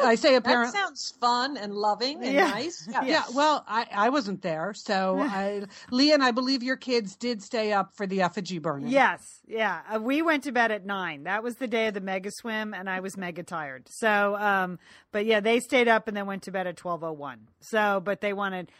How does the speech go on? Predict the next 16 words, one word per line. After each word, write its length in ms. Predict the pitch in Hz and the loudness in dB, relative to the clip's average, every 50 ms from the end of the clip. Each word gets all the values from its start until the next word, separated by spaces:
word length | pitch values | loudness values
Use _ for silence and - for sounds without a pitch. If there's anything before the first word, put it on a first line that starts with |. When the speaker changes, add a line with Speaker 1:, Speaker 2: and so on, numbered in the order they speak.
| _ _ | _ _
Speaker 3:
they 160 | - 294 320 | 0 2 2
enjoy 240 | 285 240 262 240 202 | 2 2 2 2 2
watching 360 | 185 180 170 - - 175 160 | 2 0 -2 -2 -6 -12 -14
things 200 | - 165 156 139 | -12 -14 -16 -14
burn. 320 | _ - 147 131 123 120 - _ - | _ -12 -12 -12 -14 -16 -20 _ -18
So, 300 | - - 196 175 165 151 135 _ _ _ _ - | -8 -4 -4 -2 -2 -4 -6 _ _ _ _ -12
Speaker 1:
Yeah. 280 | 170 156 151 214 220 220 | -8 -6 -6 -4 -4 -6
Speaker 3:
so 40 | - _ - | -8 _ -6
Speaker 1:
And 160 | 247 247 254 | -4 0 2
they, 140 | 262 254 240 - - - _ - | 2 2 2 0 -6 -20 _ 0
they, 200 | - 247 240 233 | 2 4 4 4
they 400 | 220 196 196 254 240 233 233 - | 2 2 2 4 4 4 4 2
sounded 600 | - - - 233 226 240 240 233 240 226 208 190 | 0 0 2 2 2 2 2 2 0 0 0 0
the 140 | 190 208 196 185 | 0 0 0 0
ship's 360 | - - 247 208 196 - - | 0 -2 -2 -2 -2 -4 -8
horn 800 | - - 247 233 226 208 185 175 170 165 160 160 165 170 - | -6 -2 0 0 2 2 2 2 0 0 -2 -2 -4 -6 -8